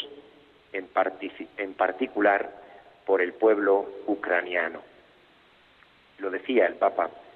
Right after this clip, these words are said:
precisamente al celebrar la Asunción de María. Mirando a María, Madre de Dios en la gloria, comprendamos que el verdadero poder es el del servicio y que reinar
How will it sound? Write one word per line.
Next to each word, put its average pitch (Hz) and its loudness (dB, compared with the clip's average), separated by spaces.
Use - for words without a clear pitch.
precisamente 98 0
al 98 2
celebrar 101 2
la 101 2
Asunción 95 -4
de 87 0
María. 80 -2
Mirando 107 2
a 107 4
María, 98 0
Madre 113 0
de 95 2
Dios 98 0
en 90 -2
la 85 2
gloria, 131 2
comprendamos 98 0
que 110 -2
el 98 2
verdadero 98 4
poder 127 4
es 110 0
el 92 0
del 90 -2
servicio 113 0
y - -20
que 90 -2
reinar 95 0